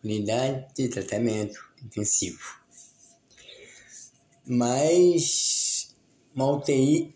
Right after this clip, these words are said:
espiritual, né? O que significa uma U T I espiritual?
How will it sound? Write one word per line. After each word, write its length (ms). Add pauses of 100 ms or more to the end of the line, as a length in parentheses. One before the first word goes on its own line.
espiritual, 2250 (260)
né? 420
O 40
que 120
significa 460
uma 120
U 180
T 100
I 120
espiritual? 760